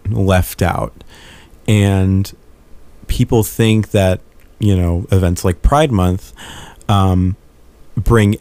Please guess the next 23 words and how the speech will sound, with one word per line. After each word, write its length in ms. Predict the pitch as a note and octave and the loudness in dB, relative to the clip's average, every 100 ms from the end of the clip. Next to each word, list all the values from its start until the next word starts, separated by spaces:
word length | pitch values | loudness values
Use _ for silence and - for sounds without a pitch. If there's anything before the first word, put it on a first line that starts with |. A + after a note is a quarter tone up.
| A2 | 0
everybody 640 | G#2+ G2 G#2+ F#2+ F#2 F#2 | 0 2 0 2 0 -2
together. 380 | - F2+ D#2+ E2+ | -2 -2 0 0
The 140 | G2+ | 0
truth 380 | G#2+ - C3+ - | 0 2 2 2
is 500 | G#2+ G#2 G#2 - - - - - | 2 4 2 -4 -12 -16 -16 -4
that's 340 | G2 F#2+ - | -2 -2 -2
not 320 | F#2+ F2 F2 - - - | 0 0 -2 -6 -18 -8
the 120 | G2 | -6
case. 500 | - G2 A2 - - - - - - - - | -4 -4 -6 -8 -16 -20 -20 -20 -20 -14 -2
Um, 480 | G#2 G2 F#2 F#2 - - - - | 0 2 2 0 -4 -14 -10 0
a 60 | |
lot 420 | G#2+ G2 F#2+ G2 G#2 | 0 2 2 2 0
of 100 | G2 | -4
times, 800 | - F2+ F#2 G2 A#2 A#2+ A#2 - | -4 0 2 2 0 0 -2 -2
unfortunately, 960 | G2 F2 - F#2 F2 A2 A2+ A2+ A2 G#2 | -2 -2 -2 -2 -2 -2 -2 0 2 2
disabled 500 | G2 - F#2 G#2 G2 | -2 -2 0 0 0
people 280 | A2 - | -2 2
are 100 | G2 | 0
left 280 | F2+ F2+ - | 2 0 0
out 160 | F2+ A2 | 0 0
of 100 | E2 | -2
it. 160 | - - - | -6 -6 -2
And 520 | A2+ A2 A2 A2 | 0 2 0 0